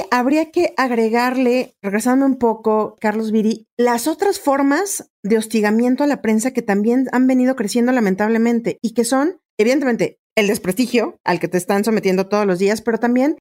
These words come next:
el acoso y el hostigamiento judicial. Han aumentado las denuncias, las demandas contra periodistas. Yo mismo, en mi entorno, en mi familia, en mi casa, ha habido denuncias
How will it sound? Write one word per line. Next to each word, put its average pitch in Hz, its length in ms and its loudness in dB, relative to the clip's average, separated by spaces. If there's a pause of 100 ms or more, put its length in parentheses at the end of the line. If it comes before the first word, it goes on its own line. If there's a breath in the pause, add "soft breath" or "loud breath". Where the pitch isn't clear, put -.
el 226 160 4
acoso 269 380 -2
y 311 80 2
el 247 80 2
hostigamiento 208 640 0
judicial. 180 720 0 (260)
Han 277 240 2
aumentado 240 560 2
las 220 220 0
denuncias, 220 520 2
las 202 140 0
demandas 214 540 2
contra 185 320 -2
periodistas. 180 760 0 (180)
Yo 226 1000 0
mismo, 233 540 2
en 175 180 0
mi 175 80 2
entorno, 214 400 0
en 226 60 2
mi 202 60 0
familia, 208 480 2
en 190 100 2
mi 156 100 0
casa, 214 500 -2
ha 202 80 -2
habido 208 380 0
denuncias 208 800 0